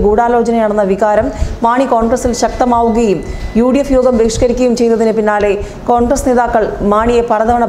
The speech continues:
ബന്ധപ്പെടാൻ ശ്രമിച്ചെങ്കിലും ഫോണെടുത്തില്ല. ഇങ്ങനെ കഴിഞ്ഞ കുറേ പ്രശ്നങ്ങളിലൊക്കെ എപ്പോഴും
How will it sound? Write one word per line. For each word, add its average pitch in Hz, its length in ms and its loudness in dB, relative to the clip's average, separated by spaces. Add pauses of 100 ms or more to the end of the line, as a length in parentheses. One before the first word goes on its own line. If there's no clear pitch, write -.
ബന്ധപ്പെടാൻ 226 480 0
ശ്രമിച്ചെങ്കിലും 214 540 0 (280)
ഫോണെടുത്തില്ല. 233 480 0 (120)
ഇങ്ങനെ 294 220 2
കഴിഞ്ഞ 285 200 0 (100)
കുറേ 302 180 0 (100)
പ്രശ്നങ്ങളിലൊക്കെ 269 760 0 (540)
എപ്പോഴും 269 420 0